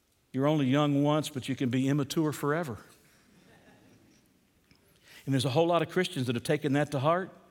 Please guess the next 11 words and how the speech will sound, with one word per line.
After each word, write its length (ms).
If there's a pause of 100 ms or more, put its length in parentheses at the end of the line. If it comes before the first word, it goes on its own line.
(720)
So 200
much 180
so 300
that 140
if 160
you 160
and 100
I, 200
I 40
mean, 140
s-, 220